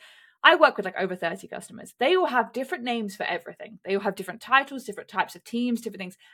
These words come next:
And I do have to make notes and be like, "Okay, this is what they call this,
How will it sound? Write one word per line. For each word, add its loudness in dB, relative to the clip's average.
And 0
I 6
do 0
have 6
to -4
make 0
notes 0
and -4
be -6
like, -6
"Okay, -4
this 6
is -8
what 0
they -2
call -8
this, -14